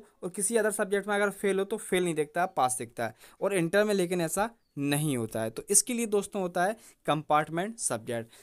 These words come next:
अगर आप एक सब्जेक्ट में फेल हैं तो आपको फेल ही देखा जाएगा, तो इसके लिए आप कंपार्टमेंट एग्जाम दे सकते हैं। इसके लिए आपको क्या करना होगा, एक फॉर्म भरना होता है स्क्रूटनी का। दोस्तों अगर जो भी स्टूडेंट अपने नंबर से असहमत हैं तो,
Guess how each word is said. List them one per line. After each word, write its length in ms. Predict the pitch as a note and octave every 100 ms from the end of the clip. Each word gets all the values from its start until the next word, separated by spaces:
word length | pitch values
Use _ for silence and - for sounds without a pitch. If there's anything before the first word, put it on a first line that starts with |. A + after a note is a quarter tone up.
| -
अगर 220 | C#3+ D#3
आप 160 | E3 E3+
एक 180 | E3+ -
सब्जेक्ट 320 | E3+ E3+ F3+
में 80 | F3 -
फेल 320 | F3+ G3 G3+
हैं 140 | A3+ - - -
तो 60 |
आपको 240 | F3 - F#3
फेल 240 | - D3+
ही 60 | F3
देखा 260 | F3 F3
जाएगा, 200 | F3 F3+
तो 120 | G3 F#3+
इसके 240 | F3 F#3+
लिए 140 | F3+
आप 140 | F3 E3+
कंपार्टमेंट 540 | D3 C#3+ C#3 D3 D#3+
एग्जाम 340 | C#3 C3+ D#3 A3+ _ -
दे 160 | C3+ D#3
सकते 360 | C#3+ A#2 C3+ B2+
हैं। 80 | - - -
इसके 220 | - B3
लिए 120 | B3+
आपको 160 | B3 B3
क्या 140 | A#3+
करना 260 | A#3 A3 A3+
होगा, 120 | A#3
एक 100 | A3+
फॉर्म 320 | - F#3 G#3
भरना 200 | G3+ G3+
होता 160 | G3 G#3+
है 60 |
स्क्रूटनी 500 | F#3+ - E3+ E3+ G3
का। 180 | F3+ F3 - - -
दोस्तों 340 | E3+ E3 G#3 G3
अगर 180 | F#3
जो 180 | F3+ F3+
भी 120 | F3 F3
स्टूडेंट 360 | F#3+ F#3 F#3 _ _ -
अपने 240 | D3 - F3+
नंबर 360 | E3+ D#3+ E3+
से 140 | E3+ G3 D3+
असहमत 500 | D3 C#3 D3 E3+ F3+
हैं 100 | F#3
तो, 320 | F#3 C#3+